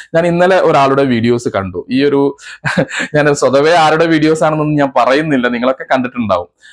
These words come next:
ആ, അയാള് പറയുന്നുണ്ട്, "ഈ ഒരു ഓപ്ഷൻ രണ്ട് വർഷമായിട്ട് കാണുന്നില്ല." ഏത്? മിഡ് റോൾ സെറ്റിംഗ്സ് എന്നുള്ള ഒരു ഓപ്ഷൻ രണ്ട് വർഷമായി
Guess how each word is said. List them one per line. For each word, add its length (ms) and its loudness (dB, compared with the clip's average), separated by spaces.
ആ, 220 2
അയാള് 400 2
പറയുന്നുണ്ട്, 560 2
"ഈ 300 0
ഒരു 100 2
ഓപ്ഷൻ 480 0
രണ്ട് 340 0
വർഷമായിട്ട് 760 -2
കാണുന്നില്ല." 840 0
ഏത്? 260 0
മിഡ് 320 -2
റോൾ 200 2
സെറ്റിംഗ്സ് 640 -8
എന്നുള്ള 460 -4
ഒരു 140 0
ഓപ്ഷൻ 500 0
രണ്ട് 320 4
വർഷമായി 520 0